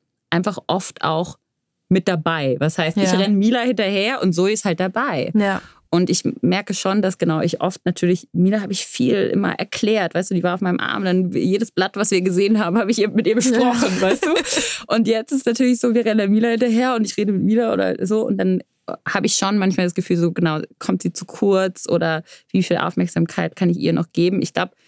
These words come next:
Speaker 1: tatsächlich ist es für mich, ich merke einfach, meine Kapazitäten bis dahin sind jetzt voll. Ich glaub, deshalb ist auch für mich so dieses, ich möchte zum Beispiel, glaub ich, nicht, dass Zoe ein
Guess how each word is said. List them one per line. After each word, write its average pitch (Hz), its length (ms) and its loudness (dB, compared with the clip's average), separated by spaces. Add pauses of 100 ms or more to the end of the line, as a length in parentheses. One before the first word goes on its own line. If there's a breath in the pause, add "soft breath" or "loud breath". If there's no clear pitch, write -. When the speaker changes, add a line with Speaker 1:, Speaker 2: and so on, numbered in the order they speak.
(300 soft breath)
Speaker 1:
tatsächlich 226 440 0
ist 202 120 0
es 196 100 -6
für 180 160 0
mich, 190 300 2
ich - 120 0
merke 214 220 0
einfach, 185 160 -2
meine 175 240 2
Kapazitäten 180 960 -2
bis 175 220 -4
dahin 175 400 2
sind 165 240 -4
jetzt - 260 -4
voll. 180 300 0
Ich 175 100 -4
glaub, 160 140 -4
deshalb - 240 -4
ist - 160 -4
auch - 80 -4
für - 160 -2
mich 165 220 2
so 170 80 -2
dieses, 160 420 -2 (760 soft breath)
ich 175 140 -2
möchte 170 340 0
zum 170 200 -2
Beispiel, 165 340 -2
glaub 165 240 -2
ich, 165 120 -2
nicht, 175 240 0
dass 170 200 -2
Zoe 165 400 2
ein 160 400 0